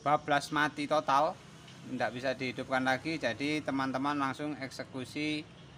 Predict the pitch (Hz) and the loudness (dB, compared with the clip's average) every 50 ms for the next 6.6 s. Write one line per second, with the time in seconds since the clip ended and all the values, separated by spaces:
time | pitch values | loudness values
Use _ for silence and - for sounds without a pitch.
0 | - - - - - - - - - 127 120 - - 131 123 127 135 147 147 143 | -20 -20 -20 -20 -20 -20 -10 -4 -2 -2 -2 -2 -2 0 2 4 4 4 4 4
1 | 143 139 143 143 143 147 - - - - - - - - - - - - - - | 4 4 4 2 0 -4 -8 -12 -16 -16 -16 -16 -16 -16 -16 -16 -16 -16 -16 -16
2 | - - - 131 139 139 127 - 147 143 131 147 143 - - - - 143 143 143 | -14 -10 -6 -6 -6 -4 -4 -4 -4 -2 0 -2 -2 -2 -4 0 2 4 4 4
3 | 143 139 147 - - 151 135 151 156 160 156 139 - - - - - - - - | 2 0 -2 -2 -4 -2 0 0 2 2 2 0 0 -4 -8 -10 -12 -12 -12 -12
4 | - - - - - - - - - - - - - 123 117 - 143 139 - 143 | -12 -12 -12 -12 -12 -12 -12 -12 -12 -12 -12 -10 -10 -10 -4 -2 -2 0 0 -2
5 | 147 139 156 165 175 180 185 175 - 147 151 151 151 151 156 165 170 175 175 180 | -2 0 2 2 2 2 2 2 4 4 6 6 4 4 4 4 4 4 4 2
6 | 180 175 156 143 139 135 135 143 156 165 165 165 | 2 4 4 6 6 6 4 2 0 0 -2 -2